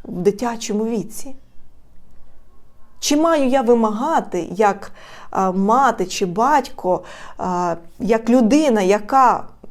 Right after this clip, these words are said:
сама вирішила займатися і виховувати, і ростити цю людину, вимагати від цієї людини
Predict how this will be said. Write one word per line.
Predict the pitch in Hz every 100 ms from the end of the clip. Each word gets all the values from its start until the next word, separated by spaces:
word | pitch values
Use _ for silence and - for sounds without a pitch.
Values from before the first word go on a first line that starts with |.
| - - -
сама | - 269 294 302 233
вирішила | 190 269 285 202 190 - 180
займатися | 180 220 233 262 214 180 - -
і | -
виховувати, | 196 196 - 220 185 185
і | 180
ростити | 190 - 196 196
цю | - 190
людину, | 165 160 220 370 339 196 - - - - - - - - - - - -
вимагати | 196 240 247 269 311 262 233
від | 208 -
цієї | 226 214 240 214 196
людини | 190 170 240 330 311 214 170